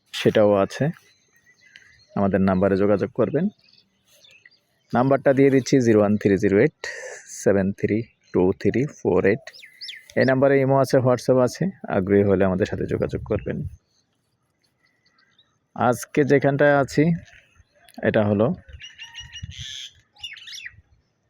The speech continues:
আমাদের সাতরা রাস্তা দিয়ে আসছি। এসে ছোটোখাটো একটা হাউজিং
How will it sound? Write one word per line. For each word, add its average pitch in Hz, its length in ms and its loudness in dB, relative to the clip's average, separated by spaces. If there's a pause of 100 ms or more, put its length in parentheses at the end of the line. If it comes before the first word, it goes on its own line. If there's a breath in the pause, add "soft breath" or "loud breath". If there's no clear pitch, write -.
(1700)
আমাদের 107 440 0 (2000 loud breath)
সাতরা 143 440 0
রাস্তা 131 280 0
দিয়ে 120 220 4
আসছি। 110 340 -2 (1700)
এসে 127 300 0
ছোটোখাটো 127 460 0
একটা 123 200 -2
হাউজিং 117 540 0